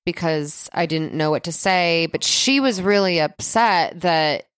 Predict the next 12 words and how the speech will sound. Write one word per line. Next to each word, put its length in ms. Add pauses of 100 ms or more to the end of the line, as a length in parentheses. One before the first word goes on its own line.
(100)
it 140
was 180
being 280
talked 380
about. 520 (640)
And 100
I 280
was 280
upset 580
for 300
her 260
because, 640